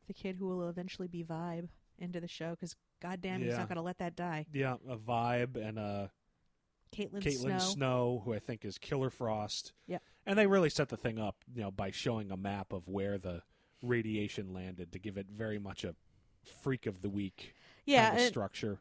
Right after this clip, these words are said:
Speaker 1: they're using
Speaker 2: What
Speaker 1: this as a, as an excuse for, "Here's how metahumans start." <laughs>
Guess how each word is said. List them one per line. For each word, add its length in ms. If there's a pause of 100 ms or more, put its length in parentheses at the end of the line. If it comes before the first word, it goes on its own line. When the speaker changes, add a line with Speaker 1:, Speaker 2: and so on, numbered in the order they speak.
Speaker 1:
they're 120
using 420
Speaker 2:
What 80
Speaker 1:
this 200
as 180
a, 360
as 140
an 60
excuse 460
for, 140
"Here's 300
how 160
metahumans 640
start." 480 (400)
<laughs> 100